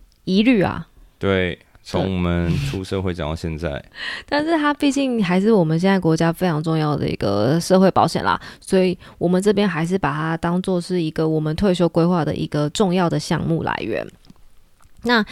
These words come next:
Speaker 1: 以目前的老年年金给付的一个规则，它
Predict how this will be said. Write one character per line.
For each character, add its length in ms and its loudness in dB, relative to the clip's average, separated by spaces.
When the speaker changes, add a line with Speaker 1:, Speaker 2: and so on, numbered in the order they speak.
Speaker 1:
以 140 4
目 180 2
前 240 4
的 140 6
老 160 4
年 140 4
年 140 4
金 220 4
给 240 -4
付 180 -2
的 160 4
一 40 2
个 120 2
规 360 4
则， 500 -6
它 380 -2